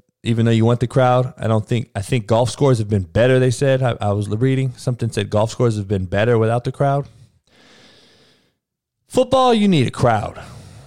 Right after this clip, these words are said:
You have to have a crowd in football. Not only is the crowd your twelfth man, it is the ultimate home team's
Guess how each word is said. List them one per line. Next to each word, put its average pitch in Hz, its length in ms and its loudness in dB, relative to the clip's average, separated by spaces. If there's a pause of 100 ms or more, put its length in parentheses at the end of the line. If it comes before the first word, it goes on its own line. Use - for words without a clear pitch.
(440)
You 127 160 2
have 170 300 0
to 123 100 0
have 135 260 0
a 101 80 -2
crowd 117 760 -4
in 101 140 -2
football. - 500 -8 (540)
Not 143 220 0
only 202 380 2
is 143 160 0
the 120 100 -2
crowd 160 460 0
your 123 140 2
twelfth 151 440 0
man, 107 640 0 (1300)
it 147 140 2
is 135 220 2
the 120 340 0
ultimate 143 760 0 (1200)
home 156 480 0
team's 135 800 -2